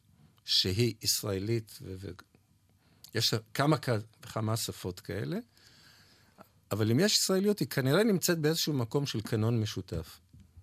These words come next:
כלומר, איזשהו מאגר שירים, שאני לא יודע אם כל הישראלים, אבל הרבה מאוד ישראלים, יהודים כמובן, מכל מיני הקשרים חברתיים, מגזרים חברתיים, מכירים אותם ויכולים להגיד, "כן, זה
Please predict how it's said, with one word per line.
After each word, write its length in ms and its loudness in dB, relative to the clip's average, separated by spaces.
כלומר, 440 0
איזשהו 380 4
מאגר 460 4
שירים, 720 0
שאני 260 -4
לא 60 4
יודע 120 2
אם 100 4
כל 320 -2
הישראלים, 560 -2
אבל 140 -4
הרבה 280 0
מאוד 240 0
ישראלים, 640 -4
יהודים 440 -2
כמובן, 580 -8
מכל 500 0
מיני 220 4
הקשרים 800 0
חברתיים, 680 -6
מגזרים 360 -4
חברתיים, 680 -8
מכירים 540 2
אותם 440 2
ויכולים 580 -2
להגיד, 280 -2
"כן, 360 -2
זה 340 -6